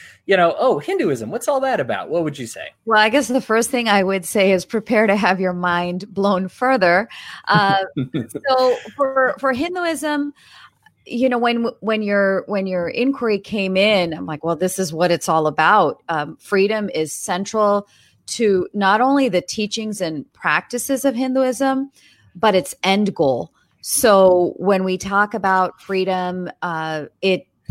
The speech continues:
Speaker 2: it is, uh, so, so, um, interwoven into everything, the philosophy, the teachings, the stories that we're told to kind of exemplify some of these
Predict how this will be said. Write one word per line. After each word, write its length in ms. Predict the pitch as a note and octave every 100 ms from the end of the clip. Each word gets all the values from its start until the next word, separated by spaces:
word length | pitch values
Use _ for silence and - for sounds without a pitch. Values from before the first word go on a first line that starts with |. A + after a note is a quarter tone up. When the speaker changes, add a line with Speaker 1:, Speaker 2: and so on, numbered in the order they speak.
| -
Speaker 2:
it 120 | G3+ F#3+
is, 440 | G3 E3+ - - _ _ _ _ -
uh, 260 | F3+ C#3 -
so, 920 | - - - A#3 A#3+ B3+ B3+ A#3+ G#3 - _ _ _ _ -
so, 560 | - C4 C4 C4+ D#3 - G3
um, 480 | F3+ D#3+ D3+ D3+ - _
interwoven 960 | B3 C4 A#3+ E3 F#3+ A3 G#3 E3 A2 G#2 -
into 880 | F#3+ G3 G3 - - G3 F#3 E3+ E3 _ -
everything, 680 | G#3 G#3 G#3 - D3+ D#3 D#3+ _ _ -
the 80 | F#3
philosophy, 1120 | - E3+ F3+ F#3+ G3+ A3+ - A#3 A3+ A3+ A3+ _ _
the 160 | - D#3+
teachings, 920 | - - A#3 A3 A#3+ A3 G#3+ A3 G#3
the 120 | - C#3+
stories 840 | - - A3 A3+ A#3 A#3+ A#3+ G#3
that 240 | G#3 F#3+ -
we're 320 | F#3 G3 F#3+
told 480 | F#3+ F#3+ G#3 G#3 G3+
to 100 | F#3
kind 300 | - F3+ F3
of 140 | E3
exemplify 720 | D#3 D3+ F#3+ G3+ A#3 A#3 A3+
some 240 | G#3+ A3+ G#3+
of 80 | G3+
these 280 | G#3 G3+